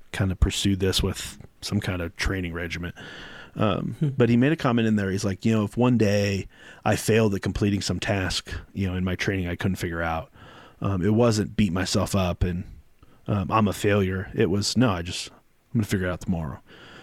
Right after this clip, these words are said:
Speaker 1: Um,
Speaker 2: Hmm.
Speaker 1: so it's this
Speaker 2: Yeah.
Speaker 1: mentality of just like, "No, you gotta get back up."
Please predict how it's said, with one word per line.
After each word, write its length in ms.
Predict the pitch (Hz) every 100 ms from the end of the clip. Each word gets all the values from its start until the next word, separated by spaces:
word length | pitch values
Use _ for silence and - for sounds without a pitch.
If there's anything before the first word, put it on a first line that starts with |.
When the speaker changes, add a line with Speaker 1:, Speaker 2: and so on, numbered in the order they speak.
| - - -
Speaker 1:
Um, 220 | 113 107
Speaker 2:
Hmm. 200 | - 165 131 - - -
Speaker 1:
so 160 | -
it's 100 | 110 110
this 160 | 104
Speaker 2:
Yeah. 100 | 120
Speaker 1:
mentality 480 | - - 123 147 95
of 80 | 92
just 180 | 101 -
like, 120 | 101
"No, 60 | 143
you 120 | 113
gotta 180 | 104 110
get 160 | 127
back 200 | 120 104
up." 220 | 127 117